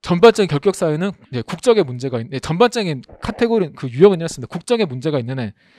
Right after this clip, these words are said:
법률행위 제한이 있는 애, 뭐 일반 범죄자, 특수범죄자, 최저, 최고 중징계, 예. 국적 없거나 복수국적 안 되고요.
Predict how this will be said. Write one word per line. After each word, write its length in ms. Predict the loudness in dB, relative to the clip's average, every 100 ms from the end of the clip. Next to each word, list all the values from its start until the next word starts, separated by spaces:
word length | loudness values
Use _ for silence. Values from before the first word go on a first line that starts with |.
| _
법률행위 420 | -2 2 4 4
제한이 300 | 2 -2 -2
있는 180 | -4 -6
애, 100 | -6
뭐 120 | -2
일반 180 | 0 0
범죄자, 300 | -4 -8 -10
특수범죄자, 480 | -10 -12 -12 -10 -10
최저, 220 | -12 -14 -16 -18
최고 220 | -14 -12
중징계, 480 | -12 -14 -14 -14 -14
예. 120 | -14 -18 _ _ -20 -20 -20 -14
국적 300 | -8 4 4
없거나 320 | 4 2 -2
복수국적 560 | -2 -6 -6 -6 -6 -10
안 100 | -4
되고요. 320 | -2 0 -2